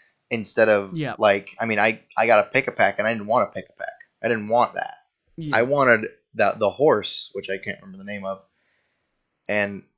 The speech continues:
Speaker 2: Yeah.
Speaker 1: it took me so long to find that horse, donkey-esque Pokemon. I spent a good
Speaker 2: Mm-hmm.
Speaker 1: hour and a half just trying to find one that was of an okay level.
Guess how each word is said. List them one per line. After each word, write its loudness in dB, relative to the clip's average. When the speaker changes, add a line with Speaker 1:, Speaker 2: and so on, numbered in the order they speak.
Speaker 2:
Yeah. -4
Speaker 1:
it -10
took 0
me -2
so 0
long 4
to -8
find -2
that 0
horse, -4
donkey-esque -4
Pokemon. 0
I 2
spent 2
a 0
good 4
Speaker 2:
Mm-hmm. -4
Speaker 1:
hour 4
and 0
a -6
half 0
just -8
trying -2
to -14
find -4
one -6
that -8
was -10
of -4
an -12
okay -2
level. -8